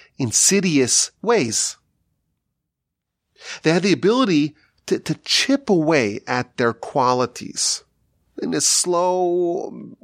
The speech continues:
call it imperceptible way, until the forefather would no longer harbor his exemplary quality. And this is a test, or this is one of the tests given to the forefathers. And as we shall see,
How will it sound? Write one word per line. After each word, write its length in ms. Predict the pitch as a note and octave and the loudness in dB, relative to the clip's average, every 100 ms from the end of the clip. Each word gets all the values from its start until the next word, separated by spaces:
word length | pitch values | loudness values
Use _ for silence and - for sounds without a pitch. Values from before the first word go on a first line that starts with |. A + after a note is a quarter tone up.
| - | -4
call 240 | E3 E3 | 0 2
it 160 | D#3 - | 0 0
imperceptible 1000 | D#3+ D3+ D3 C#3 - E3+ - D3+ C#3+ B2+ | -4 -2 -2 0 2 2 0 -4 -2 -2
way, 300 | G#2 E2 F2 _ _ _ _ _ _ _ _ _ _ _ - - G3+ | -4 -8 -12 _ _ _ _ _ _ _ _ _ _ _ -10 -8 0
until 400 | F#3+ F3+ C#4 D4 | 0 2 2 2
the 120 | B3+ | 2
forefather 580 | - C4 C4+ - A3+ A3 | 0 2 2 2 2 2
would 180 | E3+ C#3+ | 0 0
no 180 | C#3 D3+ | 2 2
longer 420 | C3+ D3 C#3+ C3 | 2 0 2 0
harbor 640 | - C3 B2+ G#2+ G2+ G2+ _ _ _ _ | 2 2 2 0 -2 -4 _ _ _ _
his 440 | - A2+ A2+ - | -2 0 0 -2
exemplary 840 | - F#2+ A2 G2+ G2+ G2 F#2+ F#2+ - _ _ _ _ | -6 -6 -6 -6 -8 -8 -8 -10 -16 _ _ _ _
quality. 580 | - A2 G2 - E2 _ _ - - - | 0 2 0 -4 -12 _ _ -12 -10 -6
And 100 | C#3 | -2
this 180 | E3+ F#3 | 0 0
is 280 | D3+ - - | 0 -2 -4
a 120 | - | -6
test, 240 | - F#3+ - | -2 -2 -2
or 100 | B2+ | -2
this 160 | D3 | -2
is 120 | C#3 A#2+ | -2 -2
one 220 | D#3 G3+ | 0 0
of 80 | A#3 | 2
the 100 | C3+ | -2
tests 520 | - F#2+ - - - - - | -2 -6 -4 -6 -8 -14 -4
given 180 | C#3 C3+ | -2 -2
to 60 | - | -2
the 80 | |
forefathers. 720 | C#3 D#3 - - - - - - _ _ _ _ _ _ _ _ _ _ _ - | 2 2 2 -4 -4 -6 -6 -8 _ _ _ _ _ _ _ _ _ _ _ -6
And 100 | G#2 | -2
as 140 | G2 | 0
we 80 | G#2 | 0
shall 220 | - E2+ | 0 0
see, 280 | - D#3+ B2 | 0 0 -2